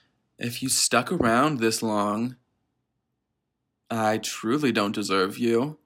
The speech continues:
I don't know why you're wasting your time listening to me, but I appreciate it so, so, so, so much. Um,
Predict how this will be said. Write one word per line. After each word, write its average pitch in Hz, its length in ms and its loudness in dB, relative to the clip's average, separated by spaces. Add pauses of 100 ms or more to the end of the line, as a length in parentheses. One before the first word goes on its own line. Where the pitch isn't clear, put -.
(400)
I 117 160 2
don't 117 140 0
know 107 120 0
why 90 240 4
you're 117 160 0
wasting 104 360 0
your 107 100 -4
time 110 260 0
listening 110 360 -4
to 113 120 -8
me, 113 440 -2 (400)
but 113 120 -2
I 107 120 4
appreciate 107 680 -2
it - 360 -6 (340)
so, - 480 0
so, 117 200 -2
so, 101 240 -4
so - 440 0
much. 110 560 -4 (1300)
Um, 135 640 -2